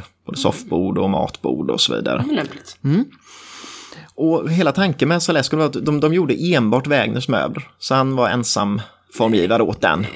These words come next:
Speaker 1: organisationen då.
Speaker 2: Shit.
Speaker 1: Och det här är ju ett jättebra nätverk givetvis för att nå ut både till producenter och till, eh, kunder, både i Danmark och internationellt.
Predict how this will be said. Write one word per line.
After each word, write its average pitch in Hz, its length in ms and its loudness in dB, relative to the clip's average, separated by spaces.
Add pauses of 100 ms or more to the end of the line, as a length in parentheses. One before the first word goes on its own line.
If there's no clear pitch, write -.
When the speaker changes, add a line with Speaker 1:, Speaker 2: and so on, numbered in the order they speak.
Speaker 1:
organisationen 120 600 2
då. 78 120 2 (220)
Speaker 2:
Shit. - 380 -8 (280)
Speaker 1:
Och 139 80 2
det 151 60 4
här 185 60 4
är 190 40 4
ju 170 80 4
ett - 100 -12 (240)
jättebra 160 380 2
nätverk 151 540 2
givetvis 107 500 2
för 123 100 0
att - 240 0
nå 135 180 4
ut 220 400 0
både 147 280 2
till 143 120 -4
producenter 170 720 0
och 156 280 -2
till, 135 360 2
eh, 127 60 4 (460)
kunder, 135 460 -2 (180)
både 117 200 2
i 107 80 2
Danmark 185 640 0
och 175 300 2
internationellt. 160 800 -2